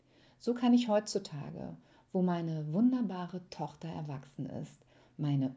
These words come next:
Unabhängigkeit und auch die familiäre Unabhängigkeit wunderbar und vor allem ohne schlechtes Gewissen ausleben und somit bedienen. Ich bin heilfroh,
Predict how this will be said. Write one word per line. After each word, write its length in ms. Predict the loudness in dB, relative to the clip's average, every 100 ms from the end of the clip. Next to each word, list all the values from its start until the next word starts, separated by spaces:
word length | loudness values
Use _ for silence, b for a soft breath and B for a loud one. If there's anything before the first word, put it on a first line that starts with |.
| 2
Unabhängigkeit 1040 | 2 2 0 -4 -4 -6 -10 -10 -10 -12 b b b _
und 180 | -4 -2
auch 300 | -2 -2 -2
die 260 | -2 -2 -4
familiäre 760 | -4 2 4 2 -2 -6 -8
Unabhängigkeit 920 | -6 -6 -6 -8 -10 -10 -10 -12 -12 -8
wunderbar 880 | -4 0 2 2 0 0 -4 -8 -8
und 140 | -10
vor 240 | -8 -10 -6
allem 360 | -6 -6 -6 -2
ohne 400 | -2 0 -4 -6
schlechtes 540 | -6 -6 -8 -10 -10
Gewissen 520 | -8 -8 -6 -6 -8
ausleben 640 | -10 -12 -10 -10 -8 -8 -10 B B B B B B
und 180 | -4 -4
somit 440 | -2 -2 -4 -8 -10
bedienen. 540 | -8 -6 -8 -8 -14 -18 _ _ _ _ -14
Ich 140 | -2
bin 180 | 0 2
heilfroh, 640 | 4 4 2 2 0 0